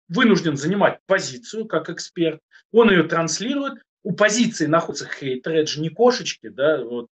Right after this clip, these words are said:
а некая чёткая позиция, не про котов. М, и его минусуют, он получает красные реакции, и вообще открутка его контента прекращается. Вот что-то надо с этим сделать, то есть Дзену как-то пересмотреть этот взгляд, поскольку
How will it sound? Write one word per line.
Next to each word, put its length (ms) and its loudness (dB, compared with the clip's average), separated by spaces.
а 380 -6
некая 320 2
чёткая 380 -2
позиция, 520 -8
не 120 -8
про 140 -6
котов. 360 -6
М, 300 -10
и 720 0
его 240 6
минусуют, 760 2
он 160 0
получает 340 0
красные 400 0
реакции, 360 0
и 120 -6
вообще 600 2
открутка 540 -4
его 120 -6
контента 720 0
прекращается. 760 -6
Вот 200 0
что-то 640 2
надо 340 2
с 160 -4
этим 800 -4
сделать, 440 4
то 60 -8
есть 140 -10
Дзену 260 0
как-то 280 -4
пересмотреть 720 -6
этот 200 -20
взгляд, 380 2
поскольку 540 -4